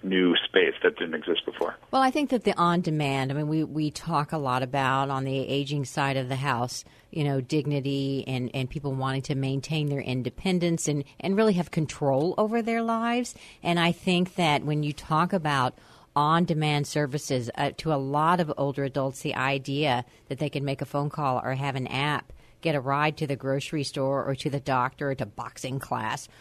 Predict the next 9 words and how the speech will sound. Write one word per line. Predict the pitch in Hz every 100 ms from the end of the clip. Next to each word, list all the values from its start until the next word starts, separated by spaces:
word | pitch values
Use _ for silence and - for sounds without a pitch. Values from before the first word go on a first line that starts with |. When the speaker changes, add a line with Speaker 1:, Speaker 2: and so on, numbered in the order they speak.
| -
Speaker 2:
whatever | - 160 151 147 156
that | 147 127
is, | 113 208 185 143 - -
on | 156 190 196
demand | 170 147 135 131 143 175 202
without | 160 - 135
having | 151 143 135
to |
bother | 113 _ 127 123 123 135 135 147 147 151